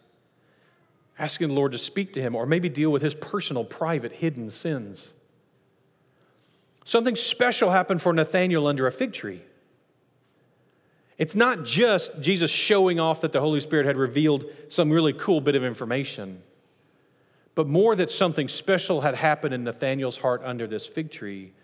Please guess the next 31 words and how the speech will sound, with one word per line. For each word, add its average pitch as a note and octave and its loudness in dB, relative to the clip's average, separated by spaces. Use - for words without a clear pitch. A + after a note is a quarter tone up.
as - -8
he - -16
prayed, D3 0
as A2+ -6
he A#2 -10
sought D3+ -2
God's A#2+ -2
leadership. A#2 -10
And A2+ -12
Jesus A#2 -10
says, G#2+ -6
"Oh A2+ -4
yeah, A#2+ 0
before A#2 -4
Philip F#3+ -2
told B2 -4
you C3 -4
about G#2 -4
me, G#2 -6
I B2 -2
already A#2 -2
knew A#2+ -6
about G2 -6
you. F#2+ -14
I C#3+ 2
saw D#3+ 0
you C#3+ -2
under A#2+ -2
the G2+ -8
fig C#3 -10
tree." F#2+ -14